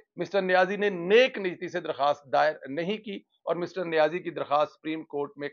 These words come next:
قابل سماعت ہی نہیں تھی۔ عدالتی فیصلے میں کہا گیا کہ نیب فیصلے میں نہیں بتایا گیا نیب ترامیم، آ، بنیادی حقوق سے متصادم کیسے ہیں اور مسٹر نیازی اور وکیل خواجہ حارث ترامیم بنیادی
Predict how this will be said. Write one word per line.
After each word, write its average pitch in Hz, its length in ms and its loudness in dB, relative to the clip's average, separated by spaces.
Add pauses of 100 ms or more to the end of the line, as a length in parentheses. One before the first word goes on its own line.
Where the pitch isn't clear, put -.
قابل 135 300 -4
سماعت 131 380 -8 (160)
ہی 170 200 -12 (140)
نہیں 120 420 -14
تھی۔ 139 180 -12 (580)
عدالتی 202 380 4
فیصلے 214 260 2
میں 226 80 4
کہا 208 200 6
گیا 214 180 2
کہ 220 120 -2
نیب 196 320 4
فیصلے 190 300 2
میں 196 120 -4
نہیں 160 280 -4
بتایا 170 340 0
گیا 165 240 0 (120)
نیب 180 360 2
ترامیم، 165 440 -4 (360)
آ، 135 280 4
بنیادی 165 480 0
حقوق 165 320 -6
سے 175 80 -4
متصادم 147 540 -2
کیسے 170 360 -2
ہیں 165 120 -4 (280)
اور 175 120 -4
مسٹر 170 280 -4
نیازی 165 360 0
اور 175 80 0
وکیل 165 420 -8
خواجہ 147 300 -2
حارث 147 400 0
ترامیم 147 500 -4
بنیادی 147 520 -4